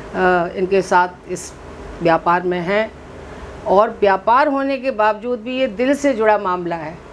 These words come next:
ये मिजाज और मूड से जुड़ा मामला है, ये खूबसूरती से जुड़ा मामला है। तो इस दौर में भी एसपी कोछड़ जी ने सब सहा है और बहुत ही ये यहाँ से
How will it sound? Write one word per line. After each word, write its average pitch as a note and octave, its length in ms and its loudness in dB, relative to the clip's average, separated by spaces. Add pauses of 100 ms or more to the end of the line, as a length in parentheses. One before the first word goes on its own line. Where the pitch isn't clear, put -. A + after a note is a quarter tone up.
(300)
ये A3+ 260 4
मिजाज A3+ 560 2
और B3 120 -2
मूड A#3+ 260 -2
से B3+ 180 -6
जुड़ा G#3 240 2
मामला F#3 400 0
है, D#3+ 260 -6 (680)
ये A#3 160 6
खूबसूरती D4 640 2
से C#4+ 140 2
जुड़ा B3+ 240 2
मामला G#3 420 -2
है। F#3 220 -4
तो G3+ 260 -2 (160)
इस C#4+ 300 2
दौर C4 260 4
में B3 280 -6
भी F#3+ 140 -4 (720)
एसपी G#3+ 380 2
कोछड़ A3 420 2
जी A3 360 -2 (200)
ने G3+ 140 4
सब G#3+ 220 0
सहा G#3+ 400 2
है A#3 320 -4 (1080)
और F#3 280 4
बहुत F#3+ 480 0
ही G#3 220 -4
ये A#3 260 2
यहाँ G#3+ 340 4
से G#3 440 0